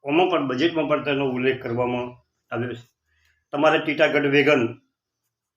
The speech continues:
જ્યુપિટર વેગન આવા સ્ટોકો તમારા પોર્ટફોલિયોમાં રાખજો. આ ભલે બી એમ એલ ને ફાયદો થયો હોય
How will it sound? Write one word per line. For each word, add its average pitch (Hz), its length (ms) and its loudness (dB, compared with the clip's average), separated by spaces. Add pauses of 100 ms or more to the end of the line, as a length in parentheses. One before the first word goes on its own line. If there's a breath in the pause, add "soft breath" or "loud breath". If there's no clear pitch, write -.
જ્યુપિટર 151 520 0
વેગન 147 500 2 (920)
આવા 156 240 6
સ્ટોકો 147 640 -2 (680 soft breath)
તમારા 143 260 2
પોર્ટફોલિયોમાં 131 640 -2
રાખજો. 117 360 -2 (1200)
આ 143 200 2
ભલે 151 460 2 (960)
બી 147 200 2
એમ 226 160 8
એલ 214 140 6
ને 202 180 6
ફાયદો 170 240 6
થયો 160 160 0
હોય 131 280 4